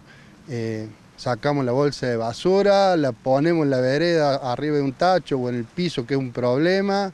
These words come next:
Y después de ahí que se haga cargo el otro, ¿no? Yo la basura mía la tiro en la puerta de mi casa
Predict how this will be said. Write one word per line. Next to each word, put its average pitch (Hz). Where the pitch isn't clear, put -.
Y 143
después 170
de 175
ahí 196
que 180
se 160
haga 143
cargo 139
el 139
otro, 139
¿no? 139
Yo 123
la 127
basura 143
mía 151
la 123
tiro 143
en 127
la 120
puerta 127
de 117
mi 117
casa 117